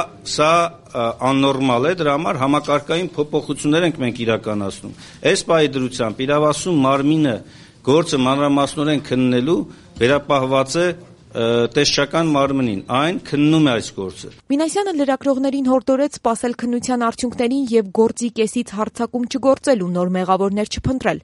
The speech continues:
Speaker 2: Նախարարը վստահեցրեց, բնապահպանության և ընդերքի նոր տեսչական մարմինը, որը զբաղվում է այս ոլորտում իրավախախտումների բացահայտմամբ և պատժմամբ, անկախ կառույց է։ Նախարարի տարեվերջյան ասուլիսին լրագրողները կրկին չշրջանցեցին Ամուլսարի հանքի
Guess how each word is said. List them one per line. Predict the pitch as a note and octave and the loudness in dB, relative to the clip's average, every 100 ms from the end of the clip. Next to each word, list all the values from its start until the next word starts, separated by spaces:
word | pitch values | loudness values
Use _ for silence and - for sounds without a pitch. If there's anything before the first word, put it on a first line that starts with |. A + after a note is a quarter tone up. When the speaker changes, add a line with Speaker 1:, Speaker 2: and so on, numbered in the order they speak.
| _ G3+ | _ -4
Speaker 2:
Նախարարը | F#3 - E3+ F3+ F3 | -2 -2 0 0 2
վստահեցրեց, | F3+ A3 A3 B3+ - - D#3+ | -2 0 0 -2 -4 -8 -4
բնապահպանության | F3 E3+ F3+ - F#3 G3 D4 D#4+ | -4 -2 -4 -2 -2 -2 -2 0
և | D4 C4+ | 0 2
ընդերքի | B3+ C4 - C#4 | 0 0 -2 2
նոր | B3 A3+ | 2 0
տեսչական | E3 - E3 D#3+ F#3 | -4 -6 -6 -2 -2
մարմինը, | F#3+ G#3+ B3+ C#4 B3 | 0 0 2 2 2
որը | F#3+ F#3 | 2 0
զբաղվում | E3+ G#3 G#3 C4+ | 0 0 0 -2
է | A#3+ | 0
այս | G3 G3+ | -2 -2
ոլորտում | G#3 A3 - G#3+ | -2 -2 -2 -2
իրավախախտումների | E3+ E3 E3+ F3+ - G3 G3 G3+ E3 | -2 -2 -4 -6 -4 -4 -4 -4 -4
բացահայտմամբ | F#3+ G#3 G3+ A3 G#3 D#3+ D3+ | -4 -2 -2 0 -2 -2 -8
և | - | -6
պատժմամբ, | E3+ G#3+ B3+ D4 C#4+ - D#4 | -6 -4 0 -2 -2 -2 -2
անկախ | D#4+ D4+ - - | 2 0 0 0
կառույց | C4 C4+ A3+ - | 2 2 -2 -4
է։ | - - | -6 -4
Նախարարի | B3+ D4+ D4 D#4+ C4+ | -2 2 2 4 2
տարեվերջյան | C4+ C4+ C#4 - C#4+ E3+ | 2 2 0 0 0 0
ասուլիսին | D#3 G#3 A#3+ - D4+ A3 | -4 -4 -4 -2 -2 0
լրագրողները | F3+ - F#3 G3 G3+ G3+ | 0 0 -2 0 0 0
կրկին | B3 - A#3+ G3+ | -2 -2 -4 -4
չշրջանցեցին | - F#3 - F#3 F3+ F#3 F3+ B3 B3 | -6 -10 -6 -4 -4 -6 -6 -4 -2
Ամուլսարի | - F3+ F3 - F3 F#3+ F3+ | -4 -4 -6 -4 -2 -2 -2
հանքի | E3+ F3+ | -4 -4